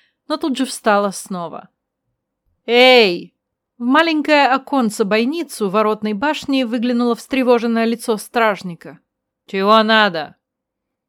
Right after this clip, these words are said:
«Князь Гнездно Болеслав нужен!» Охранник фыркнул. «А у нас не князь, а король!» Всадник захохотал.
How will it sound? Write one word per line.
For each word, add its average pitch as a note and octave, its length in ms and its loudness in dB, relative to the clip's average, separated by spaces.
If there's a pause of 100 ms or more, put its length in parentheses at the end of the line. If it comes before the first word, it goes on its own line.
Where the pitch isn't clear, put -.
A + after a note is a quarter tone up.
(200)
«Князь C4+ 520 2
Гнездно G#3+ 580 0
Болеслав A3 720 2
нужен!» E3 500 -8 (500)
Охранник E4 540 0
фыркнул. A#3+ 640 0 (320)
«А G3 300 6
у - 20 4
нас G#3+ 320 2
не G#3+ 160 -2
князь, G#3 640 0
а D3 80 -16
король!» F#3 720 2 (760)
Всадник E4 420 -2
захохотал. C4+ 800 -2